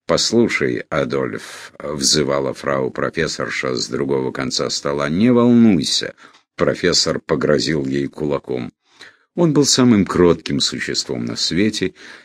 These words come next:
и ни разу в жизни не отважился предпринять что-нибудь без её совета. «Нет, Елена», вопил он, — «говорю тебе, пусть лучше я увижу трупы наших дочерей у своих ног,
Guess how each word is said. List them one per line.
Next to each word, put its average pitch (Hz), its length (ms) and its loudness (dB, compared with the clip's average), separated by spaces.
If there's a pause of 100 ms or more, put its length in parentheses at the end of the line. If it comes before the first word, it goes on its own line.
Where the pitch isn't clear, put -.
(100)
и 87 220 4
ни 78 200 4
разу 76 360 2
в 57 80 -6
жизни 92 340 0
не 78 160 2
отважился 71 880 -2
предпринять 60 680 -6
что-нибудь 64 500 -4
без 55 300 -4
её 53 180 -6
совета. 50 560 -4 (340)
«Нет, 92 720 6
Елена», 110 640 4
вопил 110 440 2
он, — 107 240 4 (260)
«говорю 95 460 6
тебе, 110 320 4
пусть - 480 2
лучше 117 400 4
я 113 180 6
увижу 113 520 6
трупы 117 640 4
наших 110 480 4
дочерей 113 540 4
у 120 100 4
своих 107 540 2
ног, 127 380 2